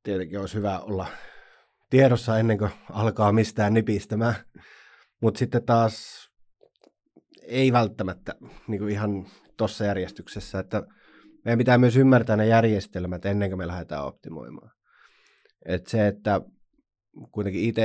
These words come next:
niinku infran peruskäyttö voi olla tietyllä tasolla, mut sitten tulee piikkejä, jos ne sen optimoinnin jälkeen ne piikit aiheuttaa ongelmia, niin ei sekään ole niinku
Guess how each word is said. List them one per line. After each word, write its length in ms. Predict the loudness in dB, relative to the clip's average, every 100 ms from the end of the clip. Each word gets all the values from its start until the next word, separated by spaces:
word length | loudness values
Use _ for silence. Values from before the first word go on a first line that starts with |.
| 2 0 -4
niinku 240 | -8 -6 0
infran 540 | 2 2 0 0 0
peruskäyttö 800 | 2 2 2 0 -2 -2 -2 -4
voi 160 | 0
olla 140 | 0 -4
tietyllä 460 | -2 -2 0 -4
tasolla, 460 | -2 -4 -4 -4 -6
mut 180 | -8 -12
sitten 280 | -12 -12 -6
tulee 280 | -2 -2
piikkejä, 600 | -2 -4 -4 -6 -6 -4
jos 200 | -6 -8
ne 100 | -10 -12 _ _ _ _ _ -12
sen 300 | -8 -6 -4
optimoinnin 640 | -4 -4 0 4 6 4 4
jälkeen 400 | 2 2 0 0
ne 60 |
piikit 460 | 0 2 2 0 -4
aiheuttaa 680 | -2 -2 -4 -6 -2 0 2
ongelmia, 500 | 2 0 -2 -6 -6
niin 400 | -6 -6 -8 -10
ei 120 | -8
sekään 340 | -6 -2 -2 0
ole 120 | -4
niinku 180 | -6